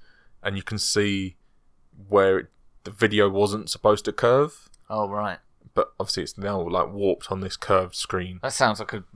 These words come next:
Speaker 2: really awful oversight for
Speaker 1: Yeah, for
Speaker 2: Disney to
Speaker 1: Disney.
Speaker 2: make for what is one of their sort of go-to rides at that
Speaker 1: Yeah,
Speaker 2: park,
Speaker 1: 'cause they
Speaker 2: but
Speaker 1: done, 'cause it was Soarin' over California.
Speaker 2: Yeah.
Speaker 1: Which was, I think the really cool bit is y-,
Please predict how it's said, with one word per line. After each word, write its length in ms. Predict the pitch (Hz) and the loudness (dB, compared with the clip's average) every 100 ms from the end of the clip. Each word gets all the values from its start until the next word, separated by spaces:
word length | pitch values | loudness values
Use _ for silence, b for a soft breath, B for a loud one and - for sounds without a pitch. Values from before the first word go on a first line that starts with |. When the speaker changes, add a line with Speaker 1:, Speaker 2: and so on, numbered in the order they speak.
| 107 - - | -20 -20 -16
Speaker 2:
really 260 | 110 104 | -14 -14
awful 420 | 113 110 104 117 110 | -12 -10 -8 -2 0
oversight 680 | 107 98 - 101 87 85 - | 0 -4 -4 -2 -2 -4 -4
for 60 | 113 | 4
Speaker 1:
Yeah, 340 | 107 101 87 | 6 6 4
for 80 | - - | -2 -4
Speaker 2:
Disney 420 | 120 113 107 95 | 4 4 2 2
to 60 | 117 | 4
Speaker 1:
Disney. 220 | 107 95 | 4 4
Speaker 2:
make 360 | 92 90 90 - | 2 0 -8 -14
for 320 | 104 101 101 | -8 -6 -6
what 240 | 98 98 | -2 -2
is 120 | 95 107 | -2 -6
one 140 | 95 | -6
of 80 | 95 | -6
their 140 | 95 | -6
sort 300 | 98 101 90 | -6 -6 -8
of 60 | - - b b b | -10 -18 b b b
go-to 420 | 131 104 - 104 98 | 0 0 -2 -6 0
rides 340 | 104 101 92 | 2 2 -2
at 80 | 98 | -4
that 120 | 92 | 0
Speaker 1:
Yeah, 100 | 95 | 0
Speaker 2:
park, 340 | - 98 82 - | 2 0 -2 -4
Speaker 1:
'cause 120 | 104 | 2
they 80 | 107 | 2
Speaker 2:
but 60 | |
Speaker 1:
done, 340 | 107 104 98 98 - | 4 0 -2 -8 -12
'cause 240 | - 95 | -10 -8
it 140 | 95 110 | -4 2
was 220 | 131 - | 2 6
Soarin' 240 | 131 110 | 6 8
over 180 | 107 98 | 6 4
California. 640 | - 104 - 95 92 92 - | 6 6 6 0 -2 -8 -12
Speaker 2:
Yeah. 320 | 107 101 92 - - | -8 -6 -6 -10 -8
Speaker 1:
Which 160 | 120 123 | -6 -2
was, 80 | 113 | 4
I 120 | 123 | 4
think 180 | 143 110 | 4 -2
the 80 | 113 | 2
really 180 | 127 | 2
cool 180 | - 120 | 4 4
bit 120 | 104 | 4
is 280 | 85 - - - | 2 -2 -12 -16
y-, 240 | 80 - | -20 -20